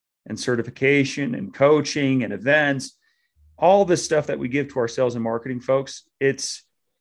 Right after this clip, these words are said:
all it does is, is helps to reinforce our process, our timeline, our milestones.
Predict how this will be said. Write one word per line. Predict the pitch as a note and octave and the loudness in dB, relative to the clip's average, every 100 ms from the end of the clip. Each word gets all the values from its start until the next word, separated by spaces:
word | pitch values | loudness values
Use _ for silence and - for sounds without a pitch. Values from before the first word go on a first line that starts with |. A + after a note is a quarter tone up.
| _ _ _ - | _ _ _ 2
all | E3 G#3 | 4 4
it | B2 | 4
does | C#3+ D3 A#2+ A#2 A#2 | 4 6 6 4 0
is, | - C#3 C3 A#2+ - | -2 2 2 0 -4
is | C#3 B2+ - - _ | -4 -4 -4 -14 _
helps | _ D#3 D3+ - | _ -4 -4 -4
to | C#3 | -6
reinforce | B2+ D3 C#3 - C3+ A#2+ - _ _ | -2 -2 -4 -2 0 0 -4 _ _
our | B2+ D3 D#3+ | 0 4 2
process, | D#3 D3 C3+ C3 B2+ A#2+ | 0 -4 -2 -4 -6 -8
our | - B2+ B2+ | -4 0 0
timeline, | B2+ B2+ B2 A#2+ A#2 A#2 | -2 -6 -6 -4 -4 -4
our | A#2 A2+ A2 | -4 -2 -2
milestones. | A2 G2+ G2 G2 - - - - - | -2 -2 -4 -6 -8 -10 -10 -12 -16